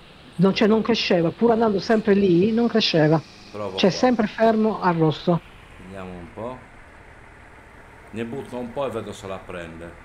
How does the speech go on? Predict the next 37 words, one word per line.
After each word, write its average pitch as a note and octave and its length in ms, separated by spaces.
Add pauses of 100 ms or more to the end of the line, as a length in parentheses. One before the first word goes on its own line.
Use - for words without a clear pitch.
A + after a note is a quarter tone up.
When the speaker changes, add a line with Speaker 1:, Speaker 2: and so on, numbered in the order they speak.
Speaker 2:
E G2+ 100
un G2 200
po' A2 100
ho E2+ 140
detto. D#2 380 (320)
Vediamo F#2+ 480
se F#2 140
l'ha D#2+ 100
presa. F2 500 (1300)
No, E2+ 260
non E2 240
è D#2 120
questa. - 440 (840)
Speaker 1:
Eh, A3 160
vedi? E3 420 (840)
C'è A#3 160
qualco-, B3 300
c'è C4 180
qualcosa B3+ 320
che G3+ 100
non F#3 160
quadra. D3+ 400 (640)
Allora, F#3+ 160
se - 160
io C#4 160
scendo D#3+ 460
qua F3 220
non D#3+ 160
mi B3 100
dice E3 320
le D3 100
cose. D3+ 500 (1120)
Speaker 2:
In A#2 160
teoria F3 320
Speaker 1:
Concime A#3 500
Speaker 2:
dovrebbe. F3+ 140
Speaker 1:
venti. A#3 440